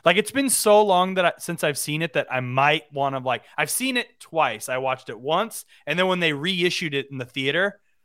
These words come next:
I went and saw it 'cause I was like, "Eh, it won't scare me," with, like, all those people. And that whole, the whole fucking theater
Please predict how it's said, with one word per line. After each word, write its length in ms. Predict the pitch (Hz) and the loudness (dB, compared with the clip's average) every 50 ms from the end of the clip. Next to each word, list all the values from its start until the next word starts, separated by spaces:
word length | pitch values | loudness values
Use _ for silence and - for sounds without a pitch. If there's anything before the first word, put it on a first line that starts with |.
| _ _ _ _ | _ _ _ _
I 120 | - 156 160 | 2 2 2
went 200 | 151 160 175 170 | 2 0 -2 -2
and 100 | 160 139 | -4 -6
saw 320 | - - 147 139 143 156 185 | -4 0 4 6 6 6 6
it 40 | - | 4
'cause 100 | 147 143 | 2 0
I 40 | 160 | -2
was 60 | 156 | 0
like, 100 | 160 156 190 | 0 2 2
"Eh, 220 | 208 208 202 208 | 4 4 4 4
it 60 | 214 220 | 4 4
won't 180 | 220 196 - | 4 2 2
scare 320 | - - - 170 160 151 151 | -2 -4 -2 0 2 2 2
me," 140 | 156 156 | 0 0
with, 160 | 147 147 147 147 | -2 -2 0 0
like, 160 | 139 123 - - | -2 -2 0 2
all 220 | 147 160 165 175 | 4 6 6 6
those 180 | 170 165 151 - | 4 2 -2 -2
people. 520 | - 175 175 - - 208 214 220 220 - _ - - _ _ | -6 -8 -8 -4 0 0 2 0 0 -4 _ -20 -20 _ _
And 160 | 175 170 180 | 0 2 4
that 140 | 202 196 190 147 | 2 2 2 -2
whole, 300 | 147 - - - 226 226 | -8 -14 -2 0 0 0
the 180 | 185 165 185 180 | 2 4 4 4
whole 640 | 180 - - - 196 202 202 214 220 226 226 254 226 | 2 0 -6 -2 2 4 6 8 8 8 8 6 4
fucking 420 | - 196 185 185 - 196 175 160 - - | 0 -4 -4 -4 -4 -8 -10 -10 -10 -8
theater 420 | 165 151 139 123 117 107 98 - | -6 -4 -4 -4 -4 -6 -8 -12